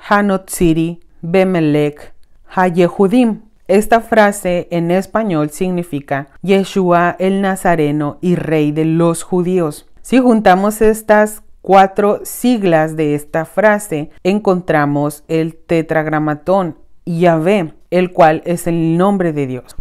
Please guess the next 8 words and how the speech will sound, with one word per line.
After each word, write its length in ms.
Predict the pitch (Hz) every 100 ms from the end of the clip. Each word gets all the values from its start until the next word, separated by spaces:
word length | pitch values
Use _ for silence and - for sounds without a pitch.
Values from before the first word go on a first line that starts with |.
| -
¿Cuál 300 | - 220 254
fue 260 | 254 262 262
la 140 | 269
respuesta 600 | 269 247 - 202 214 262
de 80 | 254
los 200 | 226 214
judíos 540 | 160 151 196 254 277
ante 720 | 208 185 - 156 147 147 143